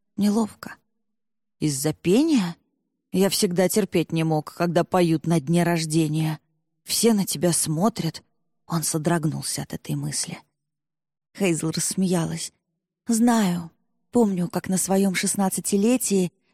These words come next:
ты взял и вышел из комнаты, когда бабушка вынесла торт». Логан хмыкнул. «А я говорил ей, что не хочу, чтобы мне пели». «Дело не в пении. Не знаю».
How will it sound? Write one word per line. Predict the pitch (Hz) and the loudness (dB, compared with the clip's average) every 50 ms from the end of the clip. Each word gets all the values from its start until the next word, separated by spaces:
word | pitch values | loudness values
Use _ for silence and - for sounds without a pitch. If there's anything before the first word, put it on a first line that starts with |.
| _ - | _ 0
ты | 208 208 | 2 2
взял | 185 180 185 240 254 254 233 | 2 4 4 4 4 6 4
и | 226 | 4
вышел | 214 190 208 190 - - 202 190 | 4 4 2 2 2 2 2 2
из | 190 - - | 2 2 0
комнаты, | - 247 277 285 285 247 220 - - 190 - _ _ _ - | 2 2 2 2 4 2 0 2 0 -2 -2 _ _ _ -4
когда | - 202 185 170 196 185 | -2 0 2 2 2 2
бабушка | 170 214 226 196 208 - - - 180 | 2 2 2 2 0 -2 -2 -4 -4
вынесла | 160 160 190 185 175 190 - - 190 190 180 | -2 0 0 0 0 -2 -2 -2 -2 -4 -4
торт». | _ - 170 156 147 - - - - _ _ _ _ _ _ _ _ _ _ _ _ _ _ _ | _ -4 -4 -4 -4 -6 -12 -20 -20 _ _ _ _ _ _ _ _ _ _ _ _ _ _ _
Логан | - 165 156 147 143 160 156 151 | -4 -2 -2 0 0 0 -2 -2
хмыкнул. | 156 - 175 165 156 143 - - 156 147 147 143 _ _ _ _ _ _ _ _ _ _ _ _ | -2 -2 0 0 0 0 -2 -6 -6 -6 -6 -8 _ _ _ _ _ _ _ _ _ _ _ _
«А | - 160 156 | -2 -2 0
я | 143 147 147 | 0 0 -2
говорил | 143 143 170 156 165 156 147 151 151 156 156 160 | 0 0 2 2 2 0 0 -2 -2 -2 -2 0
ей, | 165 180 202 196 214 | 0 0 0 0 -2
что | - - - 196 | -4 -2 0 2
не | 190 202 208 | 2 2 2
хочу, | - - 190 160 - - - 175 185 214 | 0 0 -2 -2 -2 -2 0 2 2 2
чтобы | - - - 208 185 214 208 | 0 0 -2 0 2 2 2
мне | 196 202 202 202 196 | 2 2 2 2 0
пели». | _ - 208 202 196 190 185 185 180 - _ _ _ _ _ _ _ _ _ _ _ - | _ 0 2 2 2 2 0 -2 -4 -6 _ _ _ _ _ _ _ _ _ _ _ -4
«Дело | 233 240 294 262 247 | 0 2 2 2 2
не | 240 220 220 | 0 -2 -4
в | 214 - | -8 -8
пении. | - - 202 196 190 175 156 156 151 156 160 - _ _ _ _ _ _ _ _ - | -6 -4 -2 -2 -2 -2 -4 -6 -8 -10 -12 -14 _ _ _ _ _ _ _ _ -2
Не | 220 226 233 | 0 0 2
знаю». | 202 208 190 185 170 160 156 156 147 | 2 0 0 0 0 0 -2 -4 -8